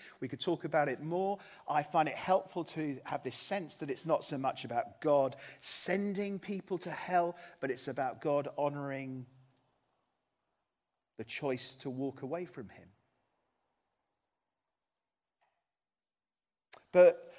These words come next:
as a follower of Jesus, I believe that we are not just saved from something, we're saved for.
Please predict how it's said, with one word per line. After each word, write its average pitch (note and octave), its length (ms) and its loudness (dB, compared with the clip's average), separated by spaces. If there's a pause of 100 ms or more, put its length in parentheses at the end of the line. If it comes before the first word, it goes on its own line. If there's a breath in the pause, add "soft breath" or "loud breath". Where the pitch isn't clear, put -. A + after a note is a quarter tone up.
(160 loud breath)
as E3 140 10
a F3 60 6
follower G#3+ 320 8
of E3 60 4
Jesus, F3+ 720 2 (200 loud breath)
I F#3 120 4
believe G3 400 6
that G3 180 4
we F#3 220 8
are E3+ 360 12 (220 loud breath)
not G#3 180 12
just F3 260 4
saved E3+ 320 6
from A#3 380 6
something, G3 440 2
we're F#3+ 100 6
saved G#3+ 560 2
for. E3+ 840 6